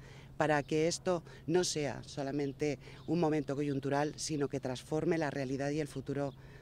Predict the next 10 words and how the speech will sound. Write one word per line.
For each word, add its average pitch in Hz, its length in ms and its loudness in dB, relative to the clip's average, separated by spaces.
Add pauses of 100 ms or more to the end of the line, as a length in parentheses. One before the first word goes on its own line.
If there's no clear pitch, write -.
(120)
de 135 160 -2
nuestro 123 280 -4
país. 113 320 -8 (300)
Así 131 140 -4
que 170 80 4
muchas 165 280 0
gracias 165 280 -4
por 139 240 -6
la 131 300 -4
jornada. 165 680 -2